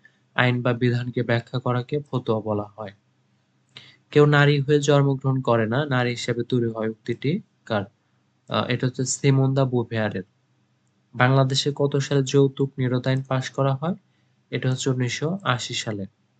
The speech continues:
ইউনিয়ন পরিষদে সংরক্ষিত মহিলা আসন কতটি? সেটা হচ্ছে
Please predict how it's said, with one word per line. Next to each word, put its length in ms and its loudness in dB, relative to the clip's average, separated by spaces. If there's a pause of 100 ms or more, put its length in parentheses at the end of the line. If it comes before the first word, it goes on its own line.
(520)
ইউনিয়ন 300 2
পরিষদে 460 -2
সংরক্ষিত 600 -2
মহিলা 380 2
আসন 260 -4
কতটি? 540 -6
সেটা 300 -6
হচ্ছে 360 -6